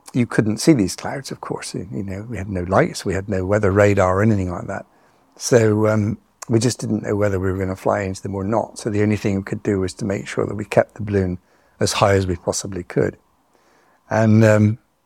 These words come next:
<laughs> and then for some cr-, crazy reason, I don't know, well, I know why now, but we lost three of our six burners. Um, our fuel system was, was divided into two.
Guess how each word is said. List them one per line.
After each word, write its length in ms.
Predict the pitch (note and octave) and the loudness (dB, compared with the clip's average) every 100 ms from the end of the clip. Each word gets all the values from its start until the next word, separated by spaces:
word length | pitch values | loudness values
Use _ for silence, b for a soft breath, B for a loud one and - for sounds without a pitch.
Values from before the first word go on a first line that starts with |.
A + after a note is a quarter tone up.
| _ _ _ _ _ _ _ _ _ _ _ _ _ _ | _ _ _ _ _ _ _ _ _ _ _ _ _ _
<laughs> 220 | - - - | -18 -8 -4
and 120 | A2 | -2
then 120 | A#2+ | -2
for 140 | - | 0
some 300 | D3 - C3 | 0 4 2
cr-, 240 | A2+ - F3+ - _ | 0 -8 -12 -14 _
crazy 400 | - A#2 A#2+ G2+ | 2 4 4 2
reason, 280 | G2+ G#2 F#2 | 2 2 0
I 80 | |
don't 180 | F#2 G2 | -4 -4
know, 240 | G#2+ F#2+ G2 _ | -6 -8 -10 _
well, 340 | B2+ G#2 F2+ | -12 -8 -8
I 80 | E2+ | -8
know 220 | F2+ F#2+ | -6 -6
why 220 | F2 F#2+ F#2 | -6 -8 -8
now, 320 | G2+ - A2 _ b b | -8 -8 -10 _ b b
but 140 | - A2+ | 0 2
we 100 | G#2+ | 4
lost 300 | G#2 G#2 - | 4 2 0
three 180 | - G2+ | 2 4
of 100 | F#2+ | 4
our 100 | F#2 | 0
six 280 | - - | -2 -6
burners. 520 | - A2+ G2+ - - - _ _ _ _ - | -4 -4 -4 -6 -14 -20 _ _ _ _ -4
Um, 640 | G#2+ G#2+ G#2+ A2 A2+ A2+ - _ _ _ _ _ _ - - - | -2 0 -2 -4 -8 -10 -14 _ _ _ _ _ _ -20 -12 -2
our 140 | A2 | -2
fuel 280 | G#2+ - A2 | 0 4 4
system 460 | - A#2 - - G2 | 4 -2 -2 -6 -6
was, 200 | G2 - | -8 -6
was 160 | G2 | -6
divided 520 | - G#2 G#2 G2+ G2 | -2 2 4 4 2
into 220 | G2 F2 - | 0 -4 -8
two. 400 | - G#2+ F#2 | -4 -2 -2